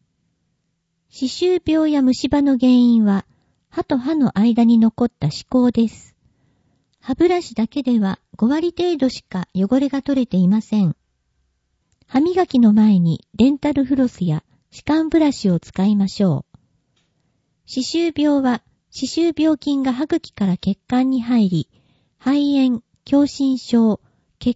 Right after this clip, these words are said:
管型認知症、糖尿病、早産、低出生体重児出産の発症や悪化など、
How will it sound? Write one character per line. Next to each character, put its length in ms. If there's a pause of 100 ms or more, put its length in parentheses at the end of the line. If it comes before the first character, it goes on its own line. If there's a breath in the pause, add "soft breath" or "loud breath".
管 220
型 240
認 300
知 120
症、 420 (420)
糖 200
尿 380
病、 360 (360)
早 280
産、 300 (720)
低 220
出 220
生 320
体 320
重 220
児 140
出 240
産 280
の 100
発 220
症 220
や 180
悪 140
化 120
な 140
ど、 220